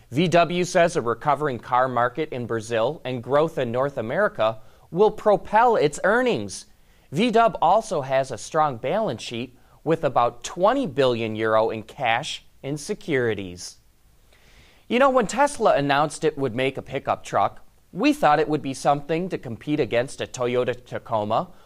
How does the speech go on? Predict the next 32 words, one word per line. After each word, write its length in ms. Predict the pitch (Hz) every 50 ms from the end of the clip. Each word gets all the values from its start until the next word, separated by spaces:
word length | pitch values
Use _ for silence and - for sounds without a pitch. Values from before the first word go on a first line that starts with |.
| - _
or 160 | - 240 254 233
a 40 |
Ford 300 | 226 - 220 202 202 202
F 180 | 196 190 196 196
one 160 | 208 208 202
fifty. 600 | 190 - 262 294 - - - 151 120 98 92 - - _ _ _ _ _ _ _ - -
But 300 | - 214 214 - - -
boy, 300 | 196 240 285 311 294 226
were 180 | 160 143 131 123
we 440 | 131 165 196 233 294 302 294 240 165
wrong. 680 | 123 117 143 185 240 285 302 285 196 120 104 98 87 - _ _ _ _ _ _ - -
This 460 | 139 143 170 202 302 339 320 - -
thing 320 | - - 160 156 156 151
will 160 | 160 180 185
be 220 | 175 220 240 254 240
huge. 960 | 233 - - - - 294 302 320 330 311 269 170 117 90 - - - - - _ _ _ _ _ _ _ _ -
Elon 460 | - 185 208 196 170 175 170 165 160
Musk 320 | 147 151 165 196 185 - -
is 100 | 120 -
quoted 400 | - - 156 147 143 147 139 110
as 120 | 113 107
saying, 400 | - - 135 135 151 170 190 180 - - - - _ _ -
"It's 160 | 190 196 -
a 80 | 208 -
pickup 540 | - - - - 262 285 - 285 277 - -
truck 420 | - - 165 123 123 135 - - - - - _ _ _ _
that 220 | 156 208 247 247
can 260 | - - 254 226 196
carry 600 | 143 - - - 226 277 311 294 247 208 226 240
a 80 | 240 240
pickup 520 | 240 - - 254 254 - 311 302 - -
truck." 460 | - - 175 165 139 101 95 - -